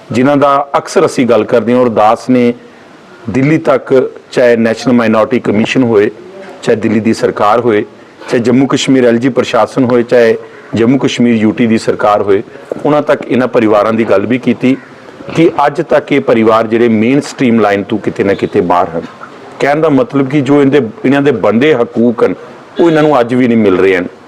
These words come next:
ਨਾ ਤੇ ਇਹਨਾਂ ਦੇ ਵਾਸਤੇ ਸਰਕਾਰ ਦੇ ਕੋਲ ਐਸੀ ਕੋਈ ਰਿਜ਼ਰਵੇਸ਼ਨ ਹੈ ਜਿਸ ਦੇ ਤਹਿਤ ਇਹ ਆਪਣੇ ਬੱਚਿਆਂ ਨੂੰ ਪੜ੍ਹਾ ਸਕਣ,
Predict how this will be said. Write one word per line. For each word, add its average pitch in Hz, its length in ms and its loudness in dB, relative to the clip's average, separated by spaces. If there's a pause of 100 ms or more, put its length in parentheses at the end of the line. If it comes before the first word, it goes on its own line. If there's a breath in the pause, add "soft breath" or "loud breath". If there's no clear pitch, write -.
(360)
ਨਾ 117 220 2
ਤੇ 151 160 -2
ਇਹਨਾਂ 131 240 0
ਦੇ 135 100 4
ਵਾਸਤੇ 117 400 0
ਸਰਕਾਰ 107 480 -2
ਦੇ 120 120 0
ਕੋਲ 113 260 -2
ਐਸੀ 110 260 0
ਕੋਈ 113 280 0 (400 loud breath)
ਰਿਜ਼ਰਵੇਸ਼ਨ 117 640 0
ਹੈ 127 60 2
ਜਿਸ 110 200 -2
ਦੇ 120 120 0
ਤਹਿਤ 113 280 0
ਇਹ 120 60 4
ਆਪਣੇ 107 220 0
ਬੱਚਿਆਂ 98 320 0
ਨੂੰ 117 100 0
ਪੜ੍ਹਾ 113 240 0
ਸਕਣ, 107 340 -4